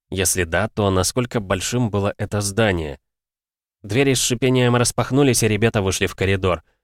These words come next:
Как и было сказано, Эмбл ждал их. Он скрестил руки на груди, а судя по мрачному выражению его лица, его настроение ничуть не улучшилось с последней встречи. Пристроившись с другой стороны от Ворона, он не проронил ни слова.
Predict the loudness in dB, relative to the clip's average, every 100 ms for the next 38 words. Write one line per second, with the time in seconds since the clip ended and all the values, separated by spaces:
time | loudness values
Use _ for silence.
0 | _ -6 -2 2 4 2 2 0 2 0
1 | 0 0 2 0 0 0 0 0 -6 _
2 | _ _ 0 0 0 0 2 4 2 2
3 | 0 2 2 2 2 2 2 0 0 2
4 | 2 4 2 2 2 2 2 2 2 2
5 | 0 0 0 2 0 0 -2 0 0 0
6 | 0 0 0 2 2 2 0 -2 -4 0
7 | 2 4 2 2 0 0 -4 -4 -4 -2
8 | -4 -4 -4 -2 -2 -2 -4 -8 _ _
9 | _ _ _ _ -4 0 2 2 2 -2
10 | 0 0 0 0 2 2 2 0 2 2
11 | 2 2 0 -2 0 2 2 0 -2 -2
12 | -2 0 -2 -2